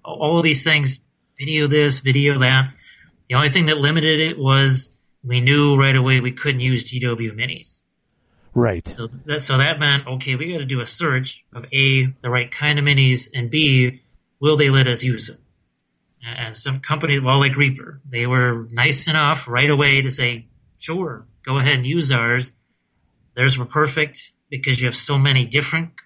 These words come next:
Speaker 1: miniatures to choose from. 'Cause there were some videos where I actually tried, I think it was four. That was a rec-, one was four different miniatures I tried just to see, A, can I paint it in that eighty-eight minute window?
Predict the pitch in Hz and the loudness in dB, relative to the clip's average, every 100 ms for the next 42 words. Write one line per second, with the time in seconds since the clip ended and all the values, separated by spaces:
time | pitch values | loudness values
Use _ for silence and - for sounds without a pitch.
0 | _ _ 151 160 156 165 147 - - 156 | _ _ -4 -4 -4 -4 -6 -10 -10 -6
1 | 165 - 151 160 165 143 _ _ _ _ | -6 -4 -4 -2 -4 -8 _ _ _ _
2 | _ _ _ _ _ _ 120 127 180 165 | _ _ _ _ _ _ -6 0 2 2
3 | - 147 131 143 143 131 123 123 120 135 | 0 0 2 2 4 4 2 -2 0 2
4 | 135 135 - 139 127 120 - - - 127 | 2 2 0 2 0 0 -6 -8 0 2
5 | 123 117 127 113 - - - 147 123 113 | 2 0 -4 -4 -8 -10 -2 0 0 -4
6 | - _ _ 147 165 135 131 135 135 135 | -14 _ _ -4 0 2 4 2 2 0
7 | 151 139 - - 147 151 151 147 147 143 | 0 0 -2 -2 0 2 2 0 0 2
8 | 143 135 139 127 131 120 - 123 123 120 | 2 0 0 2 2 0 0 0 2 0
9 | 120 - _ _ _ _ 139 135 131 - | -2 -14 _ _ _ _ -4 -2 -2 0
10 | 139 127 127 _ _ _ _ - 139 139 | 2 0 -2 _ _ _ _ -2 0 0
11 | 139 120 - 202 175 135 - 131 127 120 | -2 -2 0 0 0 -2 -2 0 2 2
12 | 135 135 135 123 127 117 110 139 131 95 | 0 2 0 0 -2 -2 0 0 0 -2
13 | 87 | -10